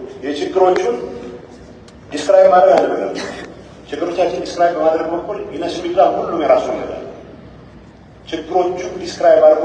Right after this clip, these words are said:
መነሻቸው ምን እንደሆነ ተረድቶ ችግሩን ለመድገም በማያስችለን መልኩ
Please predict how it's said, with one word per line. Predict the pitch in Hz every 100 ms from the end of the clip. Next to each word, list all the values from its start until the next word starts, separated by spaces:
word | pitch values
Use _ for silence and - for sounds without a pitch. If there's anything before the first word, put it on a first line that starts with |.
| 160
መነሻቸው | 151 170 160 160 165
ምን | 156 170
እንደሆነ | 156 135 135
ተረድቶ | 131 131 143 196 - - - - - - - - - - -
ችግሩን | 339 - 170 170 147
ለመድገም | 147 156 151 147
በማያስችለን | 143 143 135 139 143 135
መልኩ | 139 139